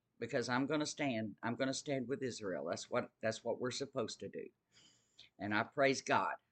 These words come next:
I praise God for his mercy and his grace. I love him, and I, and I will do whatever he commands me to do. And I praise his name for it.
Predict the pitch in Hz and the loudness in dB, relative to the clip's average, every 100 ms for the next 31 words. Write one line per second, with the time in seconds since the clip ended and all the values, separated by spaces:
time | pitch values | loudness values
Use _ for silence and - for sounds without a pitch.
0 | - 113 - - 139 127 - 131 104 98 | -2 0 0 2 4 4 2 0 0 -2
1 | 107 113 120 135 135 135 143 143 131 135 | -6 -4 -2 2 2 2 0 0 0 -2
2 | - 131 135 131 107 107 107 135 135 139 | 0 4 4 2 0 0 2 2 2 0
3 | 139 117 110 110 95 - 107 107 107 107 | 0 0 0 -2 -2 -6 -4 -2 -2 -2
4 | 107 139 107 117 - 131 131 131 143 - | -2 -2 0 0 2 2 2 0 -4 -4
5 | 127 127 117 131 113 120 107 80 - _ | -4 -4 -4 -4 -2 -2 -4 -6 -8 _
6 | _ _ _ _ _ _ _ 107 101 104 | _ _ _ _ _ _ _ -2 0 0
7 | - 131 123 143 - 113 98 - 87 80 | 2 2 4 0 -2 -4 -4 -4 -6 -6
8 | - - | -10 -18